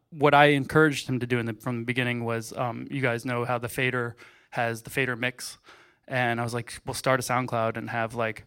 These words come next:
have professional skateboarders, um, curate mixes."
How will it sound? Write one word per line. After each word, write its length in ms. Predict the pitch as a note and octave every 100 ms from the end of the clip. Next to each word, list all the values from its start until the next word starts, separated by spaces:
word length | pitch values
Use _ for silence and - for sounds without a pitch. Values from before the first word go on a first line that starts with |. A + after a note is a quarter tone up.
| _ -
have 260 | C3+ B2
professional 420 | - - B2+ C3
skateboarders, 720 | B2 C#3 B2+ B2 A#2+ A#2 A2+ - _ _ _ _ _ -
um, 400 | B2 G#2+ G#2+ G#2 _ -
curate 300 | D3+ B2+ -
mixes." 480 | C3+ - - -